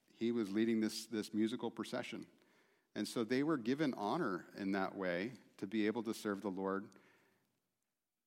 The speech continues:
And they were given glory in that way as well, um, as they served the Lord and what they were doing. So the line didn't die out. It continued. And Samuel himself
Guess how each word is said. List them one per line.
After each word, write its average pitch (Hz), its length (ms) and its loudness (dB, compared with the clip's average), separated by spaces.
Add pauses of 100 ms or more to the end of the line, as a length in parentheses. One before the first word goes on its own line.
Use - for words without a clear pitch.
(680)
And 101 100 -4
they 101 100 0
were 101 100 0
given 101 240 0
glory 95 300 -2
in 92 40 -2
that 92 160 -2
way 98 120 -2
as 87 140 -4
well, 98 360 2 (440)
um, 87 400 -4
as 90 140 -4
they 98 100 -4
served 95 300 -6
the 98 80 -6
Lord 95 240 -2
and 92 100 -4
what 92 140 -6
they 98 80 -6
were 90 140 -4
doing. 95 340 -4 (160)
So - 180 -8
the 101 120 -2
line 107 260 0
didn't 101 280 -2
die 85 200 0
out. 82 240 -2 (380)
It 110 160 -4
continued. 101 680 -2 (960)
And 101 180 -2
Samuel 175 440 4
himself 175 440 0